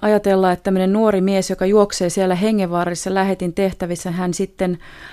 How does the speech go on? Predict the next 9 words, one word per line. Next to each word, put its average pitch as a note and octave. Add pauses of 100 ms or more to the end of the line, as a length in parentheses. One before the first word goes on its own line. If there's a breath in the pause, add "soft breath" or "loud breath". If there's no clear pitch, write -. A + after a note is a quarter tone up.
(120)
malttaa G#3
kirjoittaa G3
ylös A3+
esimerkiksi G3 (760 soft breath)
siitä G3+
kylmyydestä, F#3
kirjoittaa F3+
nuori F#3+
lähetti: F#3+